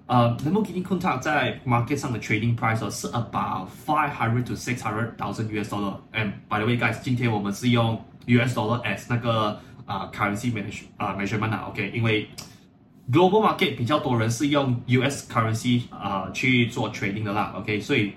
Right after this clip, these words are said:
只是给大家知道一下啦。So，在这一次的Monterey Car Week哦，就出现了这辆车，OK？因为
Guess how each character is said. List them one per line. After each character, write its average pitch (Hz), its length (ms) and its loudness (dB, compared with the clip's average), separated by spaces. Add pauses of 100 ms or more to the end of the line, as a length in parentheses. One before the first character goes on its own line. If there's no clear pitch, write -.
(100)
只 - 120 -16
是 107 80 -8
给 95 100 -8
大 101 120 -4
家 92 80 -8
知 95 140 -12
道 95 140 -4
一 98 60 -6
下 101 200 -6
啦。 107 200 -4 (280)
So， 233 520 2 (640)
在 214 420 6 (120)
这 - 200 0
一 202 80 0
次 - 180 -4
的 151 100 -2
Monterey 117 380 0
Car 127 220 0
Week 110 180 0
哦， 98 220 0 (460)
就 302 140 8
出 269 120 2
现 247 140 4
了 110 100 2
这 - 100 -4
辆 - 160 -4
车， - 280 -8 (180)
OK？ 135 360 2 (600)
因 285 140 6
为 - 260 6